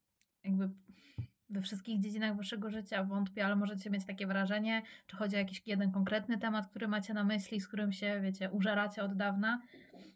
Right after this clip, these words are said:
<clears throat> Tak czy inaczej, mam takie poczucie, że, mm, że jest coś fajnego, jest jakieś fajne rozwiązanie, jest coś, co jakby na was,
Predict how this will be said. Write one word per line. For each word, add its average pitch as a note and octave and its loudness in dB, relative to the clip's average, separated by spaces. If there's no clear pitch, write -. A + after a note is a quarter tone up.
<clears throat> - -2
Tak G3+ 0
czy A3 -4
inaczej, G#3+ 4
mam A3 0
takie G#3+ -2
poczucie, A3+ -2
że, G#3+ 0
mm, G3 4
że G#3 -4
jest D4 2
coś G#3 -2
fajnego, G3+ 0
jest C#4+ 0
jakieś B3 -6
fajne G#3 -2
rozwiązanie, G3 0
jest B3+ -4
coś, C#4 2
co - -8
jakby G#3+ -2
na A3 2
was, G3+ 0